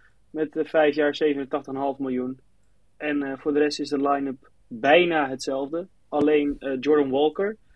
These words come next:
gaat in het linksveld spelen. En dat is wel een hele leuke speler om in de gaten te houden. Ook eentje die heel erg veel in de Rookie of the Year Award, eh, wordt genoemd.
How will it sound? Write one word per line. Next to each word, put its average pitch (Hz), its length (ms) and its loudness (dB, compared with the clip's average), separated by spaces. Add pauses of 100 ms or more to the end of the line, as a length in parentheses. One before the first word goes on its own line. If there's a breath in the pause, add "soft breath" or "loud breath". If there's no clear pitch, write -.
(300 soft breath)
gaat 165 240 0
in 165 60 0
het 147 80 -6
linksveld 160 400 -2
spelen. 151 440 -2 (520)
En 139 240 -6
dat 156 180 0
is 160 120 -4
wel 151 100 -2
een 139 100 -2
hele 135 200 -2
leuke 127 280 -2
speler 131 340 -4
om 127 80 -6
in 127 60 -6
de 123 80 -10
gaten 135 280 -2
te 143 60 -6
houden. 151 380 -4 (100)
Ook 135 220 -6
eentje 139 300 -6
die 127 180 -2
heel 156 220 2
erg 139 180 0
veel 147 140 -2
in 135 60 -6
de 131 60 -6
Rookie 131 240 -2
of 135 80 -2
the 135 100 -2
Year 143 160 2
Award, 131 520 -2
eh, 131 120 -12 (220)
wordt 127 180 -8
genoemd. 135 440 -6